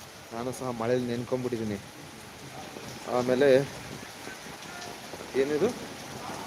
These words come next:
ಕುನ್ನದ ಸೇ ಗೌಡ, ಕುನ್ನದ ಸೇ ಗೌಡ, ಈ ಬ್ರೋ ಅಂತ ಹಾಕವ್ರೆ. <laughs> ನಿಮ್ಮ ಹೆಸರೇ ಒಂಥರ ಡಿಫ್ರೆಂಟ್ ಆಗದ ಗುರುವೆ. ಹ? ಇಪ್ಪತ್ತೊಂಬತ್ತು ಜನ ವೀಕ್ಷಣೆ ಮಾಡ್ತಾ ಇದ್ದಾರೆ, ಇಪ್ಪತ್ತೆರಡು ಲೈಕ್ ಕೊಟ್ಟಿದ್ದೀರಾ.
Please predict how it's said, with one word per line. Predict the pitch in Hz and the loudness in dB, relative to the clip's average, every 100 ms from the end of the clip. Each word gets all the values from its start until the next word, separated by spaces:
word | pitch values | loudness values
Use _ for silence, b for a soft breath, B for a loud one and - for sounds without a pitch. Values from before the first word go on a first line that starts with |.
| - - - - - - - - | -8 -8 -8 -8 -8 -8 -4 2
ಕುನ್ನದ | 156 170 180 190 190 190 170 180 214 220 - - - - - - - - | 4 8 10 10 10 8 10 10 10 6 0 -8 -8 -8 -8 -8 -6 2
ಸೇ | 160 165 | 8 8
ಗೌಡ, | 143 131 143 143 | 10 12 12 12
ಕುನ್ನದ | 98 - - 139 147 160 151 - | 8 2 -4 2 6 6 6 8
ಸೇ | 156 | 8
ಗೌಡ, | 135 131 107 - - | 8 8 6 4 4
ಈ | 165 170 | 6 8
ಬ್ರೋ | 135 139 | 12 12
ಅಂತ | 135 131 | 12 6
ಹಾಕವ್ರೆ. | 120 113 110 139 | 4 4 4 2
<laughs> | - - - - - - - - - - - 139 139 127 156 - 165 | -4 -8 -8 -10 -8 -8 -8 -8 -8 -8 -4 -2 0 0 -2 6 10
ನಿಮ್ಮ | 143 | 12
ಹೆಸರೇ | 151 143 165 175 | 12 12 10 10
ಒಂಥರ | 165 147 147 143 | 8 6 6 8
ಡಿಫ್ರೆಂಟ್ | 131 - 147 139 | 8 10 6 8
ಆಗದ | 135 131 | 8 10
ಗುರುವೆ. | 123 120 120 120 | 8 8 8 6
ಹ? | 127 147 143 165 - - - - - - - - | 4 0 0 0 -6 -10 -10 -10 -10 -10 -6 0
ಇಪ್ಪತ್ತೊಂಬತ್ತು | - 156 147 151 147 147 | 8 8 10 10 10 10
ಜನ | 139 | 8
ವೀಕ್ಷಣೆ | 131 143 135 151 | 10 8 8 6
ಮಾಡ್ತಾ | 143 135 127 | 8 6 8
ಇದ್ದಾರೆ, | 123 123 127 | 8 10 6
ಇಪ್ಪತ್ತೆರಡು | - 151 139 135 120 | 6 4 8 8 10
ಲೈಕ್ | 120 127 | 8 8
ಕೊಟ್ಟಿದ್ದೀರಾ. | 131 120 110 | 4 4 4